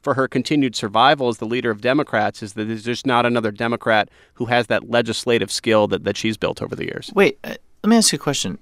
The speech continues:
Speaker 1: Yeah.
Speaker 2: Nancy Pelosi was the first female Speaker of the House, right?
Speaker 1: Yeah.
Speaker 2: And this was the first time she's on the cover of Time?
Speaker 1: Yeah, that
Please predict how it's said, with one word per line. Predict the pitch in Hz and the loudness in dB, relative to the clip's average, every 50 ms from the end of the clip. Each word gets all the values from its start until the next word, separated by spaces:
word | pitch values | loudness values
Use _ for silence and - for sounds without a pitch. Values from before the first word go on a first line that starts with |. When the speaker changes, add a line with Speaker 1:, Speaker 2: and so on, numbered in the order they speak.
| _ _ | _ _
Speaker 1:
Yeah. | - 156 151 | -12 -10 -8
Speaker 2:
Nancy | 151 165 196 220 233 220 - - | -4 0 2 2 2 2 0 0
Pelosi | - - 170 165 151 - 143 | 2 4 4 4 4 2 0
was | 113 107 98 | 0 -2 -2
the | 104 | -4
first | - - 127 117 - - - - - - | -4 -2 0 0 0 0 -2 -4 -8 -20
female | - - - 131 127 117 104 101 | -10 -6 -2 -2 0 0 0 0
Speaker | - - - 110 110 | -2 -2 -4 -2 -2
of | 92 | -2
the | 82 85 | 0 0
House, | 110 104 95 - - | 0 0 0 0 -2
right? | - - 185 196 - - | -2 -4 -4 -6 -6 -8
Speaker 1:
Yeah. | 165 185 143 - _ - - - - - - - - | -8 -8 -8 -10 _ -20 -20 -20 -20 -20 -20 -20 -12
Speaker 2:
And | - 120 120 | -8 -6 -2
this | 139 151 - | 0 0 0
was | 190 151 | -2 -2
the | - 87 | -4 -6
first | - - - - 98 110 - - - | -6 -8 -8 -4 -2 -2 -2 -2 0
time | - 127 127 151 165 | 0 0 0 0 -2
she's | - - 139 135 | -4 -4 -4 -4
on | 135 | -4
the | 131 127 | -4 -2
cover | - - 127 127 143 139 127 | 0 0 0 0 2 0 0
of | 117 110 - - - - - | 0 -2 -4 -8 -14 -12 -4
Time? | - 120 101 - 170 202 190 - _ _ _ _ _ _ _ _ _ _ _ _ _ _ | 0 2 4 4 4 2 0 -2 _ _ _ _ _ _ _ _ _ _ _ _ _ _
Speaker 1:
Yeah, | 143 139 131 | 0 0 0
that | 92 107 113 120 - | 0 0 0 -2 -2